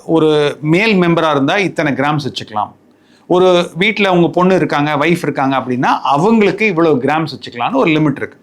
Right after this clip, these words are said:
So, அதனால நீங்க அந்த லிமிட்டுக்குள்ள நீங்க வந்து கோல்டு அக்யூமுலேட் பண்ணி ஆர்னமெண்ட்ஸா வச்சிருந்தா கூட எந்த விதமான வெல்த் டேக்ஸ் அந்த மாதிரி எந்த விதமான ப்ராப்ளமே வராது. நீங்க திடீர்னு வீட்ல வந்து ஒரு ஒன் or டூ கேஜிஸ்க்கு வந்து வச்சிருக்கீங்க அப்படின்னீங்கன்னா, அப்பதான் வந்து பிரச்சனை வரும்.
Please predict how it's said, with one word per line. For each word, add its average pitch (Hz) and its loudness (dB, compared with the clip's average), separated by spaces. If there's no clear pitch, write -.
So, 233 0
அதனால 175 0
நீங்க 180 0
அந்த 139 0
லிமிட்டுக்குள்ள 196 2
நீங்க 156 -4
வந்து 135 -4
கோல்டு 175 2
அக்யூமுலேட் 165 0
பண்ணி 160 -2
ஆர்னமெண்ட்ஸா 160 2
வச்சிருந்தா 117 -6
கூட 185 -4
எந்த 151 2
விதமான 139 0
வெல்த் 147 -2
டேக்ஸ் 127 -2
அந்த 120 -6
மாதிரி 123 -4
எந்த 123 -6
விதமான 110 -8
ப்ராப்ளமே 104 -6
வராது. 92 -18
நீங்க 185 2
திடீர்னு 208 2
வீட்ல 202 0
வந்து 165 2
ஒரு 160 2
ஒன் 147 0
or 165 0
டூ 160 2
கேஜிஸ்க்கு 185 0
வந்து 160 0
வச்சிருக்கீங்க 131 -4
அப்படின்னீங்கன்னா, 110 -8
அப்பதான் 151 -2
வந்து 135 -2
பிரச்சனை 107 -12
வரும். - -18